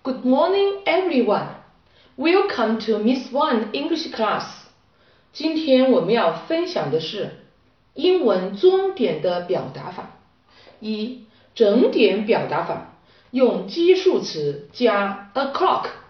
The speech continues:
表示，如it's eight, it's eight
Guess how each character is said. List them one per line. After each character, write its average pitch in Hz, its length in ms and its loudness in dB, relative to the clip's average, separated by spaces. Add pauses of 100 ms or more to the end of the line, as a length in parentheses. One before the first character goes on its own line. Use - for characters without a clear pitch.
表 180 300 0
示， - 400 -6 (540)
如 196 480 4 (420)
it's 269 240 -6 (280)
eight, 381 480 4 (920)
it's 269 240 -8 (340)
eight 403 520 4